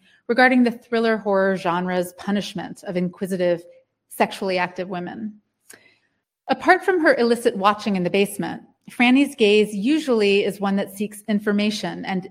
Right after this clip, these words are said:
inspiration in poetry posted in the subway, in the slogans emblazoned on the clothing of passersby,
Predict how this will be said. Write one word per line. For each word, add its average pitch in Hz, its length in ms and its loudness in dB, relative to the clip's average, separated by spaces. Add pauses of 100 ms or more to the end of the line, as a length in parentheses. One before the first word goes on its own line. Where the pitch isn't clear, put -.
inspiration 233 840 -2 (400)
in 214 140 2
poetry 240 680 0
posted 226 320 -2
in 214 80 0
the 208 80 0
subway, 190 720 0 (180)
in 226 100 4
the 226 40 6
slogans 226 640 4
emblazoned 202 560 0
on 190 80 0
the 190 60 -4
clothing 202 580 -2
of 190 160 -6
passersby, 180 920 -6